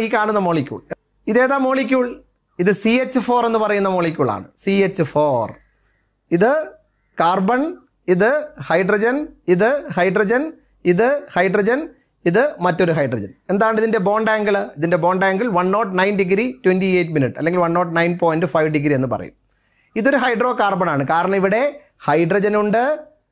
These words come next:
കാർബൺ ഉണ്ട്. അപ്പൊ കാർബണും ഹൈഡ്രജനും മാത്രം അടങ്ങിയിരിക്കുന്ന ഓർഗാനിക് കോമ്പൗണ്ടുകളെയാണ് ഹൈഡ്രോ കാർബൺസ് എന്ന് വിളിക്കുന്നത്. അത് മനസ്സിലായല്ലോ? യെസ്. അപ്പൊ അതിനകത്ത് ഏറ്റവും സിംപ്ലസ്റ്റ് ആയ ഒരു ഹൈഡ്രോ കാർബൺ ആണ് ഞാനിവിടെ കാണിച്ചിരിക്കുന്നത്, മീഥെയ്ൻ.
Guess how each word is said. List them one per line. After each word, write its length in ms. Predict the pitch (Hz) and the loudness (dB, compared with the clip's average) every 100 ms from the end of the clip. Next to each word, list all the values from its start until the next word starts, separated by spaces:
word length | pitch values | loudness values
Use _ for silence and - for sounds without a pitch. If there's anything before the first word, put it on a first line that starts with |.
| _ _ _ - | _ _ _ -2
കാർബൺ 400 | 147 160 160 151 110 | 2 2 0 -2 -2
ഉണ്ട്. 160 | 90 - _ _ _ _ _ _ - | -6 -10 _ _ _ _ _ _ -10
അപ്പൊ 120 | 151 - | -6 -2
കാർബണും 500 | 165 175 208 240 277 220 | 0 0 0 0 0 0
ഹൈഡ്രജനും 420 | 202 196 220 226 180 | 0 0 0 0 0
മാത്രം 440 | 180 208 202 247 254 170 | 0 -2 0 0 0 0
അടങ്ങിയിരിക്കുന്ന 800 | 175 208 233 220 185 185 175 170 175 147 | 0 2 2 2 0 0 0 0 -2 0
ഓർഗാനിക് 420 | 156 160 185 196 185 | 0 2 0 0 0
കോമ്പൗണ്ടുകളെയാണ് 760 | 156 170 175 170 151 139 131 180 - - | 0 0 0 0 0 0 -2 -6 -6 -2
ഹൈഡ്രോ 260 | 135 170 180 | 0 0 0
കാർബൺസ് 480 | 139 131 127 269 - 131 | 0 0 0 -2 -4 -2
എന്ന് 120 | 135 | 0
വിളിക്കുന്നത്. 480 | 120 113 104 101 143 151 - | 0 -4 -6 -2 0 0 -2
അത് 80 | 131 160 | -2 -2
മനസ്സിലായല്ലോ? 500 | 170 185 185 185 196 - - | 0 2 2 0 -2 -6 -10
യെസ്. 200 | 92 - - _ _ _ _ - | -10 -12 -20 _ _ _ _ -8
അപ്പൊ 100 | - 220 | 0 2
അതിനകത്ത് 260 | 233 247 226 | 2 2 0
ഏറ്റവും 240 | 226 277 285 | 2 0 2
സിംപ്ലസ്റ്റ് 420 | 254 262 262 269 247 | 0 0 0 0 2
ആയ 120 | 240 | 2
ഒരു 80 | 220 | 0
ഹൈഡ്രോ 260 | 208 190 214 | 0 0 0
കാർബൺ 260 | 202 185 185 170 | 0 0 0 0
ആണ് 140 | 170 185 | 0 0
ഞാനിവിടെ 280 | 170 165 160 | 0 0 0
കാണിച്ചിരിക്കുന്നത്, 720 | 151 156 170 165 143 147 147 202 175 156 | 0 0 0 0 0 0 0 0 0 2
മീഥെയ്ൻ. 560 | 156 175 185 185 139 | 2 2 2 2 0